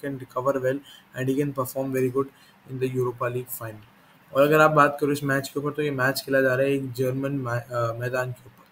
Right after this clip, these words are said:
that's Puskas Arena। Puskas Arena कहीं ना कहीं Hungarian football team का home ग्राउंड है। अगर आप इस match का रिकॉर्ड देखो, मेरे को लगता है यार उस, वो field है वो कहीं ना कहीं काफ़ी अच्छी रहने वाली है for Sevilla।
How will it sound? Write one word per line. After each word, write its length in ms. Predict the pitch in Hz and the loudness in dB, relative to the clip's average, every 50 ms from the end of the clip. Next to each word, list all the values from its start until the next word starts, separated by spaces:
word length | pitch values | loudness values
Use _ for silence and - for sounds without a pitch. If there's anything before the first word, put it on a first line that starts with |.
| _ - - _ _ _ _ - | _ -20 -20 _ _ _ _ 2
that's 240 | 135 143 139 - - | 2 2 2 2 0
Puskas 460 | 151 143 - - - 139 127 - - 117 | 0 0 2 2 0 0 0 0 -4 -4
Arena। 300 | 113 113 117 117 117 117 - | -2 -4 -6 -6 -8 -8 -2
Puskas 340 | - 151 - - 151 147 - 139 | -2 -2 0 2 0 0 2 2
Arena 280 | 135 139 139 143 139 | 2 2 2 0 0
कहीं 140 | 139 135 135 | 0 -2 0
ना 100 | 131 135 | 0 0
कहीं 140 | 139 143 143 | 0 0 0
Hungarian 400 | 135 131 127 131 135 135 139 139 | 0 0 2 2 4 4 2 0
football 360 | 135 - 131 123 127 131 131 | -2 -8 -4 0 0 2 2
team 200 | 131 127 127 127 | 0 -2 -6 -6
का 120 | 127 - 143 | 0 0 2
home 260 | 151 143 123 117 117 | 2 2 0 -4 -4
ग्राउंड 220 | 120 117 117 117 110 | -2 -2 -2 -2 -4
है। 140 | 104 113 - - - - - - - - - - - | -10 -16 -20 -20 -20 -20 -20 -20 -20 -20 -20 -6 0
अगर 220 | 123 135 143 143 | 4 4 8 8
आप 140 | 143 147 143 | 8 8 6
इस 160 | 147 139 - | 4 0 2
match 200 | 139 139 139 139 | 2 0 0 2
का 100 | - - | 2 0
रिकॉर्ड 340 | 143 135 131 - 131 139 143 | 0 0 2 4 4 4 4
देखो, 280 | 139 139 135 139 131 - - - - - - - _ _ - | 2 0 0 0 -6 -6 -8 -20 -20 -20 -20 -20 _ _ -2
मेरे 80 | 135 143 | 2 4
को 60 | 151 | 6
लगता 320 | 147 147 147 - - 151 | 6 4 2 2 -2 0
है 60 | 151 | 4
यार 240 | 151 151 156 151 - - - 135 | 4 4 4 2 -2 -8 -4 -4
उस, 180 | 139 131 - - | -4 -4 -4 -2
वो 200 | 151 151 156 156 - - - - _ _ _ _ | 0 0 0 0 -4 -12 -20 -20 _ _ _ _
field 320 | - 147 151 160 160 143 | 0 2 2 4 4 2
है 80 | 127 117 | 2 0
वो 100 | 120 139 | -2 0
कहीं 160 | 139 151 147 | 0 0 0
ना 60 | 147 | 0
कहीं 140 | 151 156 156 | 0 -2 -2
काफ़ी 320 | 151 - 127 120 - 151 151 | 0 2 0 2 2 0 -2
अच्छी 200 | 143 - - 143 | -2 0 0 0
रहने 200 | 139 139 139 139 | 0 2 0 0
वाली 280 | 135 131 131 135 139 | 0 0 0 0 0
है 120 | 147 139 - | 0 0 -2
for 280 | - 143 135 139 139 139 - - - _ _ _ | 0 4 4 4 4 0 -4 -16 -20 _ _ _
Sevilla। 460 | - - - 131 120 120 120 113 123 | -10 -4 -2 -2 0 0 -2 -2 -4